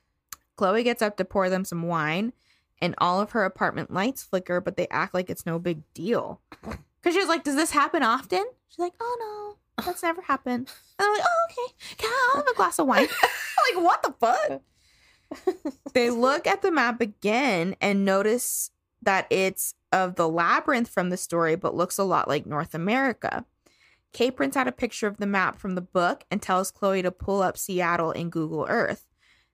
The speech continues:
Speaker 1: They find the map that makes the Gatwick symbol, and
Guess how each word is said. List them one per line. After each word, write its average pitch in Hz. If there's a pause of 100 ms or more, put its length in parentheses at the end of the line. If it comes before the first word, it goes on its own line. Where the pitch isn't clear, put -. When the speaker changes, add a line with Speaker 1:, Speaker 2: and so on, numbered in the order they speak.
Speaker 1:
They 185
find 214
the 294
map 208
that 185
makes 180
the 175
Gatwick 185
symbol, 156 (400)
and 196